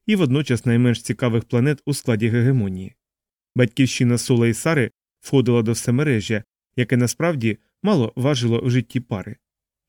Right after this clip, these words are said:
Часто подорожувати телепортами їм було задорого, та й, правду кажучи, не дуже хотілося. Сол щойно відзначив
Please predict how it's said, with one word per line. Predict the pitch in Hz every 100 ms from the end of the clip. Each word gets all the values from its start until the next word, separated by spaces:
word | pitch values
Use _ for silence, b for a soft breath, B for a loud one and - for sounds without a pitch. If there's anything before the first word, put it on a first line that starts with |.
| _ _
Часто | 139 123 131
подорожувати | 110 120 123 117 127 120 110
телепортами | 123 117 110 170 135 123 117 135
їм | 131 120
було | 123 120 117
задорого, | 120 143 165 147 151 _ _ -
та | 233
й, |
правду | 214 170 156 131
кажучи, | 135 123 110 127
не | 165
дуже | 135 120 107
хотілося. | 110 - 101 104 - - _ _ _ _ _ _ -
Сол | - 233
щойно | - 135 127
відзначив | 123 110 127 120 123